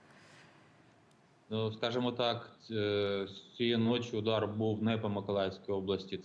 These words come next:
це по Одеській області. Е, повітряні сили Південь таки збили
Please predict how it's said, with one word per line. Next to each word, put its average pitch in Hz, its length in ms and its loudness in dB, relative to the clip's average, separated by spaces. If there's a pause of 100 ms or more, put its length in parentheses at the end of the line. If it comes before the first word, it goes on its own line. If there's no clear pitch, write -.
це 95 200 0
по 95 180 -4
Одеській 95 460 -2
області. 139 540 -2 (520)
Е, 87 480 -2 (220)
повітряні 101 540 0
сили 104 380 2
Південь 98 480 0
таки 95 280 -4
збили 90 500 2